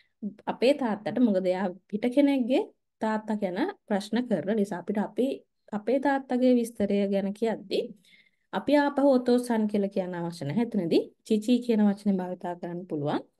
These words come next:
"චිචිවා", දැන් ව්‍යාපාර, ව්‍යාපාරිකයෙක් නම් "බිජිනසුමන් දෙස්" කියලා කියන්න පුළුවන්. ඒ විදිහට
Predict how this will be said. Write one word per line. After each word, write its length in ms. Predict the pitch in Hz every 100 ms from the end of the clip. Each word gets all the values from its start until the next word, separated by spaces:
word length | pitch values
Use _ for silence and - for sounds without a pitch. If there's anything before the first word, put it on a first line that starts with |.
| _ - _ _
"චිචිවා", 600 | - 220 214 202 175 170 427 - _
දැන් 260 | 202 185 170
ව්‍යාපාර, 500 | 170 190 196 214 202 190 - -
ව්‍යාපාරිකයෙක් 840 | 190 185 214 233 214 208 208 196
නම් 220 | 202 185 415 - _ -
"බිජිනසුමන් 800 | 208 208 262 254 254 226 214 208
දෙස්" 240 | 214 180 185
කියලා 320 | - 160 160 247
කියන්න 420 | 247 151 151 247
පුළුවන්. 360 | 160 143 202 208 _ - _ - _
ඒ 140 | 185
විදිහට 380 | 196 180 160 160